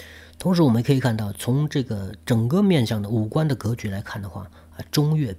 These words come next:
鼻啊高隆厚重，其他四月双全饱满，腮骨也不弱啊，所以说是形成五岳朝拱之势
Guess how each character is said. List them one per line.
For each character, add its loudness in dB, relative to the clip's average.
鼻 -8
啊 -12
高 4
隆 -2
厚 -6
重， -10
其 -2
他 0
四 -6
月 -6
双 -4
全 -4
饱 -6
满， -6
腮 -4
骨 -8
也 -6
不 -8
弱 -4
啊， -12
所 -6
以 -2
说 -6
是 -6
形 -2
成 -2
五 -2
岳 0
朝 -2
拱 2
之 -6
势 -4